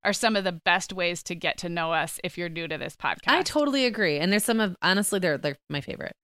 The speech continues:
Speaker 1: They are. They're fun for us to do, but they also, what they do, two things. They allow us to be a little more opinionated than we
Speaker 2: Yes.
Speaker 1: are in our regular
Speaker 2: <laughs>
Speaker 1: episodes because somebody has asked us for our opinion. So in our
Speaker 2: Right.
Speaker 1: regular episodes, we're pretty, we paint a pretty broad brush of, like,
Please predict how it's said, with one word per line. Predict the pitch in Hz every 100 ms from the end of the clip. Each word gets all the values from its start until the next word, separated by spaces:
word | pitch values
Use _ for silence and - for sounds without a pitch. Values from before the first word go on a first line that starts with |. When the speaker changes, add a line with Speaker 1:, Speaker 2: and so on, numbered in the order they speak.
| -
Speaker 1:
They | 233 285
are. | 302 247 160
They're | 196 233
fun | - 294 320
for | 330
us | -
to | 233
do, | 262
but | 254
they | 247 -
also, | 302 403 277
what | 240 220
they | 233
do, | 214 294 226 185 190
two | -
things. | - 165 - - -
They | 220
allow | 269 269 320
us | 392
to | -
be | 349
a | 262
little | 190 196 220
more | 233 214
opinionated | - 185 185 202 202 214 240 240 -
than | 180 190
we |
Speaker 2:
Yes. | 190 165
Speaker 1:
are | 170 165 170 175
in | 196 185
our | 170
regular | 170 160 160
Speaker 2:
<laughs> | 151
Speaker 1:
episodes | 147 160 - - - -
because | 240 311
somebody | - 339 370
has | 320 254 -
asked | 185 214 -
us | 185 -
for | 175
our | 165
opinion. | 160 - 285 175 - -
So | 247
in | 247
our | 233
Speaker 2:
Right. | 269
Speaker 1:
regular | 302 285
episodes, | 220 233 226 214 196 190 - - - _
we're | 226
pretty, | 233 - 285 269 247
we | -
paint | 233 254 262
a | 254
pretty | - 254 254
broad | 202 185 196 185
brush | 175 170 190
of, | 208 190
like, | 185 170